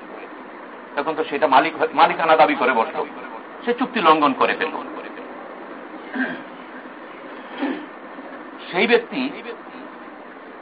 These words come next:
যখনই বুঝতে পারে যে, "আমি তো আল্লাহর সাথে চুক্তি করেছিলাম, এখন তো আমি নিজের উপর অধিকার খাটাতে পারি না",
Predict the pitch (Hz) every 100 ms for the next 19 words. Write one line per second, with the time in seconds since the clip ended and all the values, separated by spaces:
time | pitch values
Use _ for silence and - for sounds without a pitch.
0 | - - 165 170 240 247 202 185 - 196
1 | 165 113 80 - - - - - - -
2 | - 135 180 - 107 104 - - - -
3 | 139 175 180 156 156 160 170 170 170 156
4 | - 135 127 110 98 82 - - - -
5 | - - - - - - - - - 175
6 | 226 202 180 190 160 143 180 180 185 170
7 | 160 - 151 - - 127 123 107 101 85